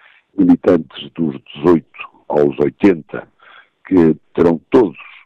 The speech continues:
uma grande, eh, oportunidade para poder,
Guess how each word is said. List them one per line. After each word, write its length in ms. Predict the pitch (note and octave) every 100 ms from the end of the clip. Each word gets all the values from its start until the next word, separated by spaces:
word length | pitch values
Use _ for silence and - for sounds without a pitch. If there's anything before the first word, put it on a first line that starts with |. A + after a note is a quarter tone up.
| -
uma 180 | E2 D#2
grande, 480 | F2 E2 C#2 - -
eh, 200 | - A#2 -
oportunidade 840 | F#2+ - - C#2 C2+ D2+ C2 A1 _ _
para 440 | - F2 C2+ G#1+ G1+ _ _ _ _ -
poder, 600 | D#2 D2 E2 D2 -